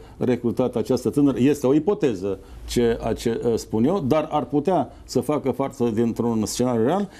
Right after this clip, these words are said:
și, sigur, uh, și faptul că, uh, serviciile de informații rusești erau la curent cu o declarație pe care urma să o facă, uh, a doua zi la acel marș, uh, al opoziției, uh, și prin, uh, care acesta în spațiu public rus ar fi,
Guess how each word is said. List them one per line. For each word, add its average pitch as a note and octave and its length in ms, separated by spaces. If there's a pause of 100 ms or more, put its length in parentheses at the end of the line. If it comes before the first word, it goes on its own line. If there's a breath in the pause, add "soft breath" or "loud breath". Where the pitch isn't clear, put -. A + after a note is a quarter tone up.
(120)
și, - 140
sigur, G3 360
uh, D3 880
și - 140
faptul F#3 360
că, D3 280 (120)
uh, C3+ 180
serviciile D#3 340
de D3 60
informații C#3+ 480
rusești C3 520
erau E3+ 200
la E3 120
curent D3 340
cu - 140
o C3 140
declarație C3 720 (280 loud breath)
pe B2+ 100
care B2+ 200
urma C3+ 260
să C#3 120
o B2+ 40
facă, C#3+ 440 (380 loud breath)
uh, B2+ 240
a C3 100
doua C#3 300
zi B2 340 (200 loud breath)
la B2 200
acel B2+ 280
marș, B2+ 560
uh, C3 200 (360)
al B2+ 140
opoziției, B2+ 760 (260 loud breath)
uh, B2+ 520
și C3+ 160
prin, C3 360
uh, B2 180
care B2+ 420
acesta B2+ 380
în B2+ 100
spațiu C#3 440
public C3+ 440
rus C#3 280
ar B2 140
fi, B2+ 120